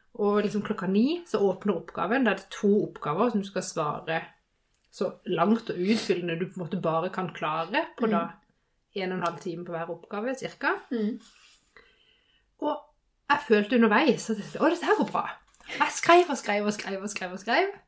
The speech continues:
Speaker 1: Og liksom durte på. Men så, så tida begynte å tikke ut. Så på slutten så så jeg bare, "Ok, nå har jeg seks minutter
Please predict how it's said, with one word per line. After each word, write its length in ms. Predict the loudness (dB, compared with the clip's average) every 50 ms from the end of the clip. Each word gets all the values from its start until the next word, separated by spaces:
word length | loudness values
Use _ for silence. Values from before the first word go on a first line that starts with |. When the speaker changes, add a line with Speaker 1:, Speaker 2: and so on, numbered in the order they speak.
| _ _ _ _ _ _ _ _ _ _ _ _ _ _ _ _ _ _ _ -14 -4 0
Speaker 1:
Og 100 | 2 4
liksom 580 | 4 4 4 4 4 4 4 2 0 -2 -4 -6 -12 _ _ _ _ _
durte 540 | -8 -6 -6 -4 -4 -4 -4 -6 -6 -8 -6
på. 220 | -4 -2 0 0 -2 -2 -8 _ _ _ _ _ 0
Men 100 | 0 0
så, 220 | 2 2 2 4 4 2 2 -2 -6
så 220 | -2 2 4 4 6 4 4 2 -2 -6 -12 -16 _ _ -14 -14 -14 -14 -10
tida 260 | -6 -2 -2 0 0
begynte 300 | -2 -2 -4 -6 -6 -8
å 40 | -8
tikke 440 | -10 -12 -12 -10 -8 -4 -4 -2 -4
ut. 240 | -4 -8 -12 -16 -18 -18 _ _ _ _ _ _ _ _ -2
Så 140 | -2 0 0
på 80 | 0
slutten 480 | -2 -2 -2 -6 -6 -8 _ -6 -4 -2
så 80 | -2 -2
så 140 | -2 0 0
jeg 60 | 0
bare, 140 | 0 -2 -4 -4
"Ok, 80 | -4 -2
nå 80 | 0 0
har 80 | 0 -2
jeg 80 | -2 -4
seks 300 | -6 -6 -6 -6 -8 -6
minutter 420 | -6 -8 -8 -8 -6 -4 -4 -2